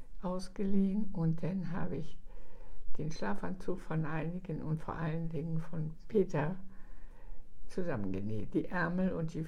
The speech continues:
die Beine. Und das war die Rache für meinen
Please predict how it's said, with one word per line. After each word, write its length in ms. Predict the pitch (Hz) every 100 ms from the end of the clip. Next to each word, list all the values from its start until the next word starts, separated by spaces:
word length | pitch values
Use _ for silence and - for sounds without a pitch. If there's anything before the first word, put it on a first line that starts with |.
| - - -
die 280 | 185 190 190
Beine. 600 | - 117 110 110 131 - - - - - - - - - -
Und 160 | 175 165
das 160 | 185 160
war 100 | 165
die 120 | 170
Rache 380 | 165 156 160 -
für 160 | - 170
meinen 540 | 160 151 151 175